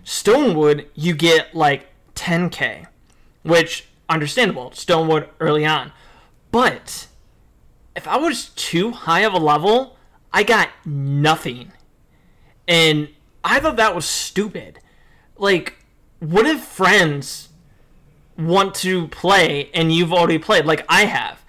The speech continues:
Like, I want to play with you guys, but then it also kinda sucks that, like, we could ha-, like, if we game for two to three hours, you guys could go up ten levels, and then I don't even gain any X P. So it's kinda like,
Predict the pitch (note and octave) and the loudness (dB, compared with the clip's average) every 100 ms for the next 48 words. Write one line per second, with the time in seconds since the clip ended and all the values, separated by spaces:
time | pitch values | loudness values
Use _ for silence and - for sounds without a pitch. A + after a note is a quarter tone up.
0 | - - E3+ F3+ F3 G#3 G3 F3 A3 B3 | -20 -6 -2 -2 2 2 2 2 2 0
1 | - G#3 - G#3+ C4+ F#3 D3 C#3+ C3+ A2+ | -4 -6 0 0 2 0 -4 -8 -6 -6
2 | A#2 D3+ - - - _ - F3+ G#3 A3 | -8 -12 -18 -20 -20 _ 0 4 6 4
3 | - F#3 A3 A3+ A3+ G#3 D#3 - G#3+ G#3 | 4 2 2 2 2 0 0 0 0 2
4 | E3+ D#3 D#3+ D3 D3+ G#3 A3 F3 - - | 0 2 0 0 -2 0 0 -2 -6 -4
5 | F3 F3 F3+ B3 E3+ F#3+ G3+ F3+ D#3+ - | 0 0 0 -2 2 2 2 0 -4 -4
6 | F#3+ E3+ - D#3+ D3+ E3+ F#3+ C#3+ C3 - | -4 -4 -2 0 2 4 2 0 -6 -10
7 | - - - - _ - - G3+ A#3 G#3 | -12 -14 -20 -20 _ -14 -2 2 2 2
8 | F#3 F#3+ D#3 F3 F#3 G3 - _ - - | 0 -2 2 4 4 2 -4 _ -16 -8
9 | - F#3 E3+ F3 E3+ C3 C3+ - - - | -2 0 2 2 2 -2 -8 -12 -14 -16
10 | _ _ _ _ _ - F3+ F3+ F3 - | _ _ _ _ _ -4 2 2 2 0
11 | E3 F#3 F#3+ F#3 E3+ E3 D3+ D#3 D#3+ - | 2 4 4 2 2 0 2 0 -2 -14
12 | _ _ G#3 A3 A3+ G3 D3 C#3 C3+ - | _ _ -2 2 2 2 -2 -8 -10 -10
13 | - D3 C3+ C#3+ E3+ F3+ F#3+ - G3+ F#3+ | -12 -14 -14 -16 -8 -2 0 0 -2 0
14 | G3 F3+ | 2 0